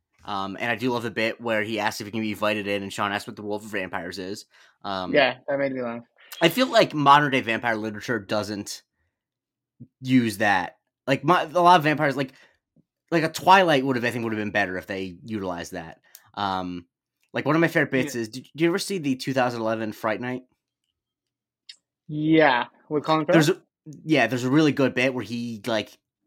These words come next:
Speaker 1: is, like, trying to get into the house, and Toni Collette doesn't know he's a vampire. He's, like, is confused as to why Anton Yelkin's not inviting him in,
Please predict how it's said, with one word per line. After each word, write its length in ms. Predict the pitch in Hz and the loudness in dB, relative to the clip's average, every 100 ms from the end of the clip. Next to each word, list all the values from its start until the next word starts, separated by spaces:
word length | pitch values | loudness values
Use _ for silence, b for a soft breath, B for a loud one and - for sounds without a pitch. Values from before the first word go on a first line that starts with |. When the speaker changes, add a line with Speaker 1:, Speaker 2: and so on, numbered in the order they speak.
| - | -6
Speaker 1:
is, 160 | 131 | -6
like, 180 | 113 113 | -4 -8
trying 300 | - 131 120 | -2 0 0
to 60 | 117 | 0
get 60 | |
into 120 | 110 107 | -2 0
the 60 | 107 | 2
house, 380 | 113 127 - - B B 117 | 0 -2 -8 -14 B B -4
and 360 | 113 104 98 - _ _ _ | -2 -4 -8 -16 _ _ _
Toni 260 | - 131 131 | -6 -2 -2
Collette 280 | 123 123 113 | -2 -6 -4
doesn't 220 | 107 110 | -6 -4
know 80 | 113 | -6
he's 100 | 107 | -4
a 40 | |
vampire. 140 | 117 127 | -4 -2
He's, 100 | 123 | -4
like, 120 | 151 | -4
is 140 | 139 | -4
confused 500 | 127 113 - 127 127 | -6 -12 -6 -4 -2
as 120 | 123 | -4
to 60 | 117 | -2
why 120 | 117 | -2
Anton 320 | 117 113 120 | -2 -4 -4
Yelkin's 340 | 113 117 123 110 | -4 -2 -4 -2
not 120 | 113 | -4
inviting 300 | 110 113 117 | -2 -2 -2
him 100 | 110 | -2
in, 240 | 117 151 | -2 -2